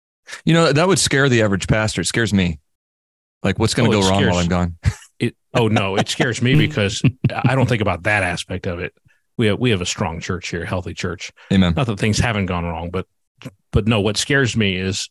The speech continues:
Speaker 2: is I gotta go out in the woods for a week alone, and that's when God really deals with you.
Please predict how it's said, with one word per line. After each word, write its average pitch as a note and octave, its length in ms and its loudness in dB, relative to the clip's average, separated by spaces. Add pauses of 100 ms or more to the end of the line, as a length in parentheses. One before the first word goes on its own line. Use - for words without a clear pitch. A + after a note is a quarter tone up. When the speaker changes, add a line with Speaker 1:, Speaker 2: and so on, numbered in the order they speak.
(100)
Speaker 2:
is F#2+ 240 -6
I A#2 120 -4
gotta A2+ 180 0
go G#2 180 0
out G2 120 0
in F#2+ 60 -8
the F#2+ 60 -2
woods G2+ 260 -2
for G2+ 160 -4
a F#2+ 60 -2
week G2 180 -4
alone, F#2 500 -6
and G2+ 160 -6
that's G#2 220 -4
when G2 100 -2
God F#2 300 -6
really F2+ 300 -4
deals F#2 320 -8
with F2 160 -14
you. E2+ 160 -10